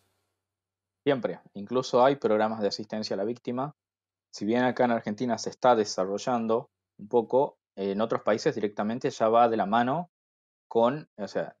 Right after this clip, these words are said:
si entra una denuncia o entra un caso, eh, <coughs> automáticamente ya hay un equipo psicológico atrás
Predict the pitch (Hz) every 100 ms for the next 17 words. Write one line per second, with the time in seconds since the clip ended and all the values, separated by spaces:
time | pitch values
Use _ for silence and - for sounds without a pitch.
0 | - - 107 120 123 110 104 113 131 131
1 | - - 117 107 98 104 104 101 95 110
2 | 104 127 123 139 156 _ _ _ _ _
3 | - 110 - - - - _ _ _ -
4 | 113 107 117 131 117 120 143 120 123 113
5 | 107 123 117 110 120 127 - 104 107 123
6 | 143